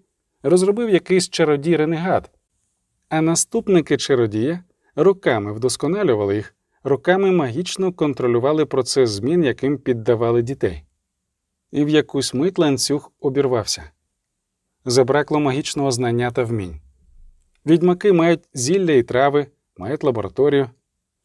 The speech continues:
знають рецептуру, але не мають чародія. "Хто зна?" подумала вона. Може, вони намагалися?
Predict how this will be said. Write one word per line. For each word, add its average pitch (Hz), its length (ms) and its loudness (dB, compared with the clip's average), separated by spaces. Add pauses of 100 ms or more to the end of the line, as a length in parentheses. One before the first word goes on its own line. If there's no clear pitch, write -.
знають 165 420 0
рецептуру, 156 760 0
але 143 280 2
не 127 140 -2
мають 127 340 -2
чародія. 110 600 -2 (960)
"Хто 120 360 -4
зна?" 123 320 -2 (680)
подумала 123 440 2
вона. 120 340 -6 (880)
Може, 135 300 -2
вони 151 380 0
намагалися? 143 720 -2